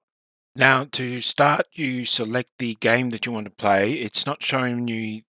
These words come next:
the menu at the moment, but I've selected Warhammer forty thousand tenth edition from the list, and then you create a list using the button there. This will give you the option of choosing the faction, and once again, it's not showing those factions, but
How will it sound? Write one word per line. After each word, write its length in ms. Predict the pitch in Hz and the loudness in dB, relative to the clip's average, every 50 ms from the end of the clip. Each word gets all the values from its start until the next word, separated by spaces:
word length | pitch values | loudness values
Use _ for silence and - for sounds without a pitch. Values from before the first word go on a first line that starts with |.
| _ - | _ -8
the 80 | 101 | -8
menu 460 | 98 113 123 127 127 123 123 117 104 107 | -4 -2 -2 -2 0 0 -2 -2 -2 -4
at 240 | - 101 95 - | -4 -6 -6 -6
the 60 | - 98 | -8 -6
moment, 440 | 104 101 101 101 98 95 98 - | -4 -2 -2 -2 -4 -6 -8 -8
but 120 | - 104 104 | -6 -4 -2
I've 160 | 107 107 - | -2 -2 -2
selected 520 | - - 107 104 107 104 - 117 104 98 | -4 -4 -4 -4 -4 -6 -6 -8 -12 -12
Warhammer 440 | 98 104 113 110 107 117 117 104 98 | -10 -8 -6 -4 -4 -4 -4 -6 -6
forty 280 | - - 113 101 101 92 | -6 -6 -6 -6 -6 -8
thousand 560 | - - 101 95 95 95 - - 101 95 95 | -6 -4 -2 -2 -2 -2 -4 -6 -8 -10 -8
tenth 280 | - 110 107 98 - 101 | -6 -6 -8 -6 -8 -10
edition 460 | 87 - 107 90 - - - 90 - - | -10 -8 -6 -4 -4 -4 -6 -6 -10 -16
from 140 | 104 95 | -16 -16
the 100 | 87 87 | -16 -14
list, 540 | 90 98 98 90 85 87 - - - - - - _ _ _ _ _ _ _ - | -10 -6 -6 -6 -4 -4 -4 -4 -4 -6 -8 -10 _ _ _ _ _ _ _ -10
and 160 | 104 104 107 | -8 -2 0
then 300 | 123 120 120 117 123 139 | 0 2 2 0 -4 -4
you 200 | 120 110 113 113 | -6 -6 -6 -8
create 640 | _ - - - 123 117 117 123 117 113 110 - 107 | _ -12 -12 -10 -8 -6 -4 -2 -2 -2 -2 -4 -6
a 40 | |
list 440 | 98 98 101 98 90 - - - - | -8 -6 -6 -4 -4 -4 -4 -4 -4
using 340 | 120 107 98 92 - 95 92 | -6 -6 -6 -8 -8 -10 -12
the 60 | 95 | -10
button 380 | 92 - 92 90 - _ _ _ _ _ | -6 -6 -6 -6 -6 _ _ _ _ _
there. 320 | - 87 87 85 - - - _ _ _ _ _ _ _ _ _ _ _ _ _ _ _ _ | -14 -12 -12 -12 -14 -16 -16 _ _ _ _ _ _ _ _ _ _ _ _ _ _ _ _
This 240 | - 131 123 - - | -2 0 2 2 2
will 140 | 139 127 113 | 2 -2 -2
give 260 | 110 123 117 107 - | -2 -2 -4 -2 -2
you 160 | 113 110 107 | -2 -2 -2
the 100 | 104 107 | -2 -2
option 380 | 101 98 107 - - 117 104 92 | -4 -6 -8 -8 -8 -8 -8 -8
of 80 | 92 - | -8 -6
choosing 380 | - - 107 92 - 92 92 | -6 -6 -4 -6 -10 -12 -14
the 80 | 92 87 | -18 -8
faction, 640 | - - 143 147 - - - - 160 160 160 151 - _ _ _ | -2 0 0 0 0 0 0 0 0 0 -4 -6 -12 _ _ _
and 380 | - 110 110 107 104 104 104 - | -4 -2 -2 -2 -2 -4 -6 -10
once 260 | - 101 107 101 104 | -10 -10 -10 -10 -12
again, 260 | 95 107 101 101 98 | -10 -8 -8 -8 -8
it's 220 | 101 113 - - 101 | -8 -8 -8 -8 -8
not 160 | 95 - - | -10 -10 -6
showing 520 | - - - 113 107 107 104 101 101 101 | -4 -2 -2 -2 -2 -2 -4 -4 -6 -6
those 260 | 98 95 95 95 - | -6 -8 -6 -6 -6
factions, 480 | - - 104 98 - - - 98 95 - - | -4 -4 -6 -6 -6 -8 -8 -10 -10 -14 -14
but 140 | 196 - | -14 -14